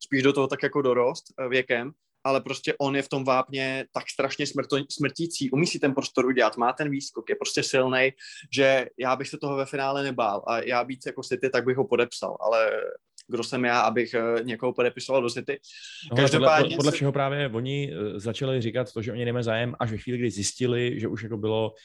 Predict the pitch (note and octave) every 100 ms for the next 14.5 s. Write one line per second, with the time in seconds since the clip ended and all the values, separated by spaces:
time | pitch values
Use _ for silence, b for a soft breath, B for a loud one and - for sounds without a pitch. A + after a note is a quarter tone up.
0 | B G#2 A2+ A2+ B2 - G#2+ G#2 A#2 G#2+
1 | A2 G#2 G#2 F#2 - - G2 - - -
2 | F#3 G3+ F#3+ A3 A3 G#3 G3+ F#3+ F3 D#3
3 | F#3 D3+ D3 D3 C3 A2+ A2 B2 A#2+ A#2+
4 | A#2+ A#2 A2 - A#2+ A2 - C3 B2 A#2
5 | A2+ A2+ - - - b b b - C#3+
6 | G#2 A2 G#2 - D3+ D3+ - D3 C#3+ E3
7 | E3 E3 E3 A2 D3+ D#3+ D#3 F3+ F3+ -
8 | _ _ _ - C#3+ D3+ D#3 D#3 - -
9 | - C#3 B2+ B2 B2+ F#3 G3 G#3+ D#3 F3
10 | C#3 C3+ C3+ D#3 D#3 - D#3 D#3 D#3 -
11 | D#3+ D#3+ D3+ C3 B2+ B2 C3 C3 D3+ C3+
12 | C3+ C3 C#3+ C3 D#3 C#3+ C#3 C3+ A#2 D3
13 | - G2+ - A#2+ - C3 C3+ C#3 C3 C3
14 | C3 C#3 C#3 C#3 C3+